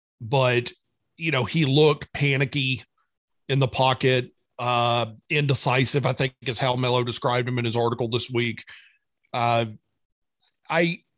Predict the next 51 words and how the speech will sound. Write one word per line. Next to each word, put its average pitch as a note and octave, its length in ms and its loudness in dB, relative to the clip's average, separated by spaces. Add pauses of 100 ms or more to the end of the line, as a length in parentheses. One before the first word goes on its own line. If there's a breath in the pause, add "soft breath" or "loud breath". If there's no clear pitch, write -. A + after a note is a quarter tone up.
(240)
it, F#3+ 180 -6
it's E3 220 0
funny F3 340 4
'cause C#3+ 340 2
I'm D3 100 -2
trying E3+ 240 2
to F3 60 2
parse D#3 340 2
this C#3 160 0
out C#3+ 220 0
correctly D3 640 0 (280 soft breath)
without C#3 460 4 (140)
those C3+ 460 2
that C3+ 80 2
are B2+ 120 0
listening C3 480 -2
saying, B2 560 -2 (640)
"Oh, D#3+ 300 6
well, C#3+ 380 2 (220)
these C#3+ 300 0
are E3+ 60 2
the D3+ 100 2
same D#3+ 300 2
excuses C#3+ 520 0
you C#3 60 0
made C#3 220 0
for C#3+ 80 -2
Mariota," C3 580 2
or D#3+ 500 6
the B2 240 -4
flip G3 220 2
side, A#2+ 340 0
which B2 220 -2
is, B2 180 0 (280 loud breath)
"Well, D#3+ 300 4
you F3 100 2
know, C#3+ 140 2
that's - 280 2
the D3+ 120 -2
same C#3+ 220 0
stuff C3 300 0
Mariota D3 380 4
was D3+ 100 -2
having C#3+ 200 -2
to B2 40 -8
deal A#2+ 240 -2
with, A#2+ 200 0
and B2+ 80 -4
y'all, A#2+ 300 -2
you C#3 100 -4
know, A2+ 200 -4